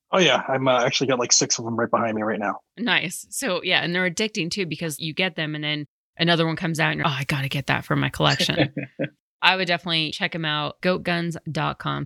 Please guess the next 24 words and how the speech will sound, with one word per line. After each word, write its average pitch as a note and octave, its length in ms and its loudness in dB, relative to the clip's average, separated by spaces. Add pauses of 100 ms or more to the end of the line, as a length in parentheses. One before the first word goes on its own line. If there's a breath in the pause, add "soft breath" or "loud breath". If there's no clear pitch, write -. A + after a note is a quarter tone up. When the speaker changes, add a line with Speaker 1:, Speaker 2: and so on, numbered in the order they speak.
(140)
Speaker 2:
Check - 220 -4
'em F3 80 -2
out. D#3 180 0
They D#3+ 80 -8
have D3 220 -4
all D#3 220 2
kinds D3+ 260 -2
of D3 80 -2
stuff. D3 240 -2
They D#3 80 0
even D#3 260 2
now C#3+ 200 0
make C#3+ 220 -2
accessories. D3 600 -2
I D3+ 140 2
just E3 180 -6
got D3+ 160 -4
in D3+ 80 -4
the D3 80 2
mail C#3 420 0
their C#3+ 360 -2
nineteen D3 400 0
eleven C#3 300 -2
handgun. D#3+ 640 -2